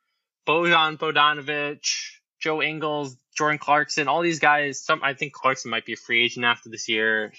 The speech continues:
Maybe one of them, the other ones will be too. But they don't really have that cl-, flexibility going forward. A big reason why they're here as well,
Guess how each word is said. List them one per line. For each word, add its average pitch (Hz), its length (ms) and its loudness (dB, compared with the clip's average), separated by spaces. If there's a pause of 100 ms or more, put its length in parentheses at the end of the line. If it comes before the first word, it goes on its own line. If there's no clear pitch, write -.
Maybe 165 300 -6
one 160 160 2
of 151 80 0
them, 143 80 -6
the 131 140 0
other 131 140 0
ones 131 240 -6
will 123 100 -6
be 117 120 -4
too. 127 320 4 (1080)
But 151 160 2
they 151 80 4
don't 170 240 0
really 170 260 2
have 151 200 0
that 127 200 0
cl-, 139 260 -6
flexibility 123 540 -4
going 113 260 -2
forward. - 460 -8 (800)
A 160 100 2
big 196 200 4
reason 185 380 2
why 156 440 4
they're 123 180 -6
here 139 260 -2
as 113 140 -6
well, 143 380 4